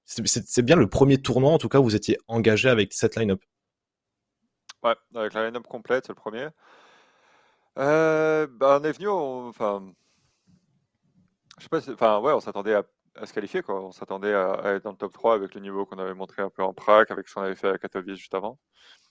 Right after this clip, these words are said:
Speaker 2: On s'est dit qu'il y avait carrément moyen. Euh, on commence, ouais, enfin, je sais pas, c'était un, c'était un peu bizarre, quoi. C'était un peu des, il y, y avait, il y avait un truc qui manquait, quoi. On avait, on n'avait pas, je pense, globalement, de toute façon, le niveau pour passer quand tu vois les autres équipes, ce qu'ils ont produit comme jeu et,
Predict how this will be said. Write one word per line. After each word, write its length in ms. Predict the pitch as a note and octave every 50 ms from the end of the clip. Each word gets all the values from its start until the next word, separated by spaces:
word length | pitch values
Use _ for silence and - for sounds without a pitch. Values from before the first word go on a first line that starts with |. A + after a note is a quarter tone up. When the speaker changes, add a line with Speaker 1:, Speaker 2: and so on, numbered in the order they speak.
| _ _ _ -
Speaker 2:
On 60 | - G2
s'est 100 | - G2
dit 120 | G2+ G#2
qu'il 60 | -
y 20 | G2
avait 100 | G2 G2
carrément 260 | G2+ G2+ G2+ G2 G2
moyen. 320 | F#2+ G2 G2 G#2 B2+ D3 _ _ _ _ _ _ _ _ _ _ _ _ _ _ _ _ _ _ -
Euh, 1080 | - G2+ G2 F#2+ F#2+ F#2+ F#2+ F#2+ F#2+ F#2+ F#2+ F#2+ F#2+ F#2+ F#2 F#2+ F#2+ F#2+ F#2+ F#2+ G2 G2 G2 - - - _ _ _ _ _ _ _ _ _ _ _ _ _ _ _ _ _ F#4+ F#4+ F#4+ F#4+ F#4+ _ _ _ _ _ _ _ _ _ _ _ _ _ _ _ G2
on 80 | G#2
commence, 640 | - - G#2 G#2 G#2+ A2 G#2 - - - - - -
ouais, 180 | G#2+ A#2 C3+ D3+
enfin, 180 | C3+ - A2
je 60 | G2+
sais 80 | - -
pas, 160 | - C#3+ D3
c'était 260 | C#3+ - - G#2+ -
un, 240 | B2 B2 B2+ B2 C3 - _ - - - - - - - - - _ _
c'était 140 | - C#3
un 40 | C3+
peu 100 | B2 D#3
bizarre, 280 | D#3 D3+ C#3+ E3 D#3 -
quoi. 100 | - A#2
C'était 140 | - - A#2
un 80 | A2+
peu 160 | - C#3 C#3
des, 720 | A#2 A2+ A2+ A2+ A2+ A2 A2+ A2 A2 A2 A2 A2 G#2+ G#2+ G#2+
il 80 | G#2 G#2
y, 80 | A2
y 80 | A2 A2+
avait, 140 | A2 A2+ C3
il 60 | A#2
y 40 | A#2+
avait 100 | A#2 B2+
un 60 | B2+
truc 160 | B2 C#3 B2
qui 120 | - - A#2+
manquait, 280 | B2 A#2 - C3+ A#2+
quoi. 180 | - - G2 G2 G2
On 60 | G2
avait, 160 | G2 G2 G2+ G2+
on 80 | G#2
n'avait 160 | G#2 G2 G2 G2
pas, 260 | - - A2 A2 G#2
je 80 | -
pense, 180 | - - G2+ F#2
globalement, 340 | - G2+ F#2+ G2 G2 G2+ G2+
de 40 | G2+
toute 120 | - G2+
façon, 80 | - G#2
le 40 | G2
niveau 200 | F#2+ F#2+ F#2+ F#2+
pour 140 | F2+ F#2 -
passer 240 | - F#2 - - G2+
quand 100 | - F#2
tu 120 | - -
vois 80 | F#2+ F#2
les 100 | F#2 F#2
autres 160 | F#2+ - G2+
équipes, 260 | F#2 - - G2+ -
ce 80 | - -
qu'ils 80 | G#2
ont 60 | F#2+ F2+
produit 240 | _ G2+ G2 F#2+
comme 200 | F#2+ - G2 F#2+
jeu 440 | F2+ F#2 G2 G#2 G#2+ G#2+ G#2 G2 F#2
et, 140 | F#2 G2